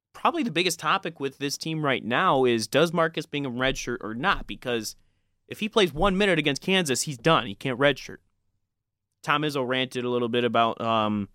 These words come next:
football. You can play four games,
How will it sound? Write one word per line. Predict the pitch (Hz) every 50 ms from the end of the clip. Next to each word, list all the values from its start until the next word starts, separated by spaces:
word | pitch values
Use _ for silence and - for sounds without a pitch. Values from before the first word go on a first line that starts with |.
| _ _ _ _ _ _ _ _ _ _ _ _ _ _ _ _ _ _ _ _
football. | _ - - 175 170 - 123 120 120 127 131
You | 127 117
can | - 127 113 -
play | - 147 143 139
four | 120 - 127 120 117 113
games, | 117 147 165 151 123 113 110 110 - - -